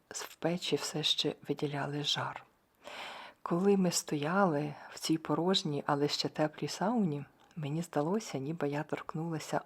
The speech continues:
маленького серця Фінляндії. У цій простій дерев'яній будівлі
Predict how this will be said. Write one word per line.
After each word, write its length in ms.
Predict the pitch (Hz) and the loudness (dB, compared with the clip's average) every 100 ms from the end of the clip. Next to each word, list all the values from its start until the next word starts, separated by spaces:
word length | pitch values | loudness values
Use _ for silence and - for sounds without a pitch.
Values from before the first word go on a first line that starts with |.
| - | -2
маленького 600 | 143 147 165 165 151 160 | -2 0 -2 -2 -4 -4
серця 420 | - 151 - - | -4 -6 -4 -6
Фінляндії. 760 | 147 160 156 143 143 - 156 165 - - - - - - - - | -4 -4 -4 -4 -6 -8 -10 -12 -20 -20 -20 -18 -16 -16 -18 -8
У 80 | - | -6
цій 240 | 147 - 170 | -2 0 0
простій 600 | - 175 - - 175 190 | -2 -4 -4 -2 0 6
дерев'яній 600 | - 147 143 165 170 160 | 6 4 0 0 0 0
будівлі 680 | 156 151 156 185 170 151 | -2 -4 0 0 0 -2